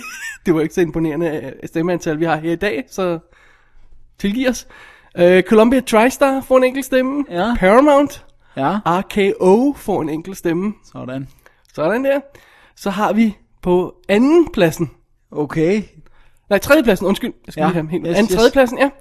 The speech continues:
Speaker 1: Andet.
Speaker 2: Sådan der. Det kommer vi jo så ind på, hvad det er.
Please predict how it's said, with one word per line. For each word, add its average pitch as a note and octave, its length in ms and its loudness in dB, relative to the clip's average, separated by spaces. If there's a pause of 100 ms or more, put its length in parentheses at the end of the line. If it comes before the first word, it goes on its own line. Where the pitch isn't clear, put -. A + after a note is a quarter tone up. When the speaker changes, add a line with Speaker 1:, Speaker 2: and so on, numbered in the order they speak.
(920)
Speaker 1:
Andet. D3+ 280 0 (1700)
Speaker 2:
Sådan C#3 380 -2
der. A2+ 220 -6 (300)
Det F#3 140 -2
kommer F3+ 220 2
vi D#3 80 0
jo D3 60 -4
så D#3 80 -2
ind C#3 200 -4
på, C3+ 180 -6
hvad B2 100 -12
det B2 100 -12
er. A#2 120 -14